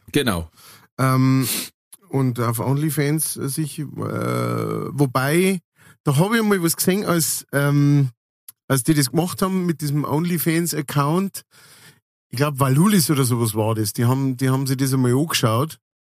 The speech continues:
Speaker 2: die haben einmal diesen Account praktisch, äh, äh,
Speaker 1: Mhm.
Speaker 2: äh, abonniert, um zum sehen, was, was da drin vorkommt. Und es sind halt offensichtlich einfach nur, ähm, laszive Fotos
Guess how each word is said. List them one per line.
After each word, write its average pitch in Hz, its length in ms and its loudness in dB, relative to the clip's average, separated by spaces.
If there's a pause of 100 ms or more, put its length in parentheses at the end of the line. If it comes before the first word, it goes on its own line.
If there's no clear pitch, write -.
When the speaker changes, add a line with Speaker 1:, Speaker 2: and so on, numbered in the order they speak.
(420)
Speaker 2:
die 127 180 0
haben 139 160 2
einmal 135 220 2
diesen 127 240 2
Account 120 520 0
praktisch, 120 520 -4
äh, 107 480 0
äh, 123 60 0
Speaker 1:
Mhm. 156 280 2
Speaker 2:
äh, 98 140 -6
abonniert, 123 640 0
um 127 260 -4
zum 120 180 0
sehen, 135 300 0
was, 120 240 -2
was 120 140 -4
da 117 100 -4
drin 120 200 -4
vorkommt. 135 440 -6 (380)
Und 139 100 2
es 143 100 2
sind 156 220 2
halt 147 140 2
offensichtlich 139 540 0
einfach 127 220 2
nur, 139 340 2
ähm, 110 320 0 (760)
laszive 131 760 0
Fotos 147 760 0